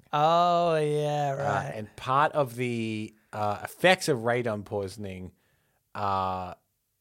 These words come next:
Speaker 2: uh, people's brains become affected.
Speaker 1: Right, yeah.
Speaker 2: So it's saying that over the many years he was right,
Speaker 1: Yeah.
Speaker 2: and it slowly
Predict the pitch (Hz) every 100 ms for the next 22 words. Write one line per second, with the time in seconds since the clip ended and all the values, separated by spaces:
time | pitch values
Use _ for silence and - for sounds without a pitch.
0 | - 107 107 - 120 113 95 107 101 95
1 | 92 82 - _ - - 90 87 87 -
2 | - 170 151 139 127 - 131 123 95 -
3 | - 113 104 98 98 110 135 120 117 113
4 | 107 104 107 110 98 - 107 95 98 110
5 | 151 113 123 - 147 135 135 131 120 104
6 | 104 - - 123 120 135 139 135 127 117
7 | 113 -